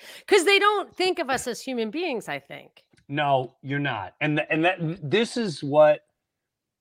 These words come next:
Speaker 2: this is what I try to tell people, Monica. It's, you don't believe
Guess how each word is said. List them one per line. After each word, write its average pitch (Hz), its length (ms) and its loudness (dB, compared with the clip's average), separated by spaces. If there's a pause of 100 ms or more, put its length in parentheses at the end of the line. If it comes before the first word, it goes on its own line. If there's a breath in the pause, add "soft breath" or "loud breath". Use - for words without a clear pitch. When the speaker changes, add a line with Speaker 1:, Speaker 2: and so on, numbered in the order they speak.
(2250 soft breath)
Speaker 2:
this 220 300 4
is 202 140 8
what 196 120 10
I 147 40 8
try 131 220 8
to 107 80 4
tell 104 260 6
people, 98 640 4 (440)
Monica. 110 640 4 (140)
It's, - 340 0 (500)
you 143 180 2
don't 143 440 0
believe 123 800 -2